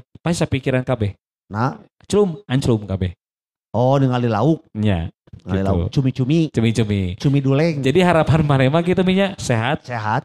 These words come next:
Speaker 1: Jeung
Speaker 2: lancar,
Speaker 1: lancar.
Speaker 2: dan diberi kekuatan dan kesabaran. Eta we lah.
Speaker 1: Kekuatan kesabaran.
Speaker 2: Eta modal utama mah, utama nama.
Speaker 1: Utama.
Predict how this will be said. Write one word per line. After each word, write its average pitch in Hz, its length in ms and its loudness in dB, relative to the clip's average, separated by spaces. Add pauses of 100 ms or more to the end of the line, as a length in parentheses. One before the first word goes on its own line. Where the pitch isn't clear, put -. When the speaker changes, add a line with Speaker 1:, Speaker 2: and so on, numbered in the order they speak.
Speaker 1:
Jeung 170 360 0 (140)
Speaker 2:
lancar, 131 600 -2
Speaker 1:
lancar. 117 340 0
Speaker 2:
dan 147 60 -2
diberi 135 280 0
kekuatan 127 480 -4
dan 139 120 2
kesabaran. 107 440 -2
Eta 196 200 -4
we 302 100 -2
lah. 226 160 2
Speaker 1:
Kekuatan 120 300 2
kesabaran. 101 440 0
Speaker 2:
Eta 254 160 -2
modal 233 280 2
utama 202 240 0
mah, 196 180 0 (100)
utama 175 520 0
nama. 170 160 -2
Speaker 1:
Utama. 110 420 2